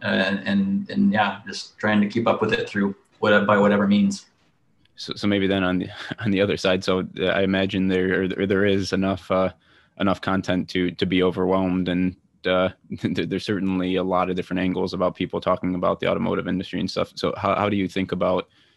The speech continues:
Speaker 2: trying to determine what's, uh, what's worth following and, uh, trying to find that right balance?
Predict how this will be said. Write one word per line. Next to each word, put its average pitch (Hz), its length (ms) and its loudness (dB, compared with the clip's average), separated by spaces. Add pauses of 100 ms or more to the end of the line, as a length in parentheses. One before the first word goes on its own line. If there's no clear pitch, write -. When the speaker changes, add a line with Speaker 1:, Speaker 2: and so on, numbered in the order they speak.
(160)
Speaker 2:
trying 92 380 -2
to 90 340 2
determine 90 560 -2
what's, 90 280 -4
uh, 90 220 0 (640)
what's 92 220 -4
worth 90 440 -4 (340)
following 92 640 0
and, 87 340 -4
uh, 92 200 -2 (180)
trying 92 180 -2
to 90 60 -4
find 90 180 -2
that 90 100 0
right 85 140 -2
balance? 92 460 -4